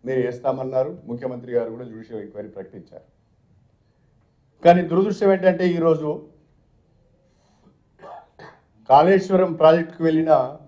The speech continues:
మంత్రులందరూ కూడా వాళ్ళే తీర్పు చెప్పినట్టుగా మాట్లాడుతున్నారు. ఒకవైపు జ్యుడిషియల్ ఎంక్వైరీ చేస్తామని చెప్పి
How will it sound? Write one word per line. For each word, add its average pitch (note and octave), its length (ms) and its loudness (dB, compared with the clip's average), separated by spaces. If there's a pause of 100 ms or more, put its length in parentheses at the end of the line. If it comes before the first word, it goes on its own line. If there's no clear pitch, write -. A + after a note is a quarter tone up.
(280)
మంత్రులందరూ E3+ 720 0
కూడా D3 360 -6 (2500)
వాళ్ళే F3+ 380 6
తీర్పు G3 260 -4
చెప్పినట్టుగా D#3+ 880 0 (560)
మాట్లాడుతున్నారు. B2 720 -2 (1400)
ఒకవైపు F#3 500 2
జ్యుడిషియల్ F3 440 4
ఎంక్వైరీ E3+ 420 0
చేస్తామని D#3+ 480 -2
చెప్పి C3+ 600 -10